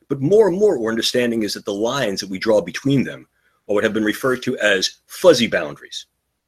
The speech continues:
What constitutes medicine? What constitutes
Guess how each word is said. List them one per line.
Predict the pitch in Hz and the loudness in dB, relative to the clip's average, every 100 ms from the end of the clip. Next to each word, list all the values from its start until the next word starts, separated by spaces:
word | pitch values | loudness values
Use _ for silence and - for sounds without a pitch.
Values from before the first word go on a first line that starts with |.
| _ _ | _ _
What | 139 170 | -2 -2
constitutes | - 190 180 143 147 139 - - - _ _ _ | -2 -4 -4 -4 0 0 0 -6 -8 _ _ _
medicine? | 165 180 127 - - 123 165 | 4 4 4 -2 -4 -10 -12
What | 240 | -10
constitutes | - 143 127 - 123 123 117 120 - - - | -4 -4 -2 -6 -4 0 0 0 -2 -2 -4